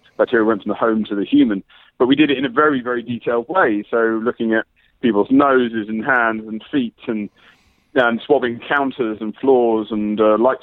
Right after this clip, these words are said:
switches and doorknobs, et cetera, all over the homes. And we did seven families around the U S and, um, uh, ten homes and examined them daily for,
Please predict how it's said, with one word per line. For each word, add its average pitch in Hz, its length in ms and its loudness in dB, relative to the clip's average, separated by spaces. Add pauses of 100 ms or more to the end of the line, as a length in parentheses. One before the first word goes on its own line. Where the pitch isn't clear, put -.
switches 110 380 -12
and 110 120 -20
doorknobs, 110 540 -2
et 101 160 -8
cetera, - 300 -2 (320)
all 135 200 6
over 117 140 2
the 110 100 -4
homes. 110 420 -2
And 113 80 -14
we 110 60 -12
did 107 160 -10 (460)
seven 117 460 -4 (100)
families 117 560 -2
around 107 300 -6
the 107 80 -10
U 113 200 -2
S 110 160 0 (140)
and, 101 220 -6
um, 101 360 0
uh, 101 280 0 (100)
ten 110 180 0
homes 104 460 -2 (320)
and 123 120 2
examined 127 580 0
them 110 300 -4
daily 120 580 0
for, 107 300 -2